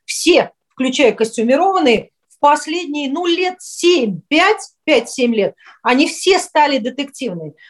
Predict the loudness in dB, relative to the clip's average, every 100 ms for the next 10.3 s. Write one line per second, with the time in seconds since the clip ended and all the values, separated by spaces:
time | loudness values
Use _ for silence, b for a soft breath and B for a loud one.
0 | b -2 0 0 0 2 2 2 0 0
1 | -2 -4 -2 0 2 4 4 2 2 0
2 | 0 -2 0 0 0 -2 -6 -2 -2 -2
3 | -6 -8 -6 -4 0 0 0 0 -2 -2
4 | -4 -6 -8 -8 0 2 4 2 B B
5 | B B _ 2 4 6 4 4 2 2
6 | 2 0 2 4 4 4 0 -2 -2 2
7 | 0 0 -2 -6 -4 0 0 0 -6 b
8 | b 0 0 2 2 2 0 -4 -4 -2
9 | 2 2 2 -4 -12 -12 0 0 0 -4
10 | -4 -4 -6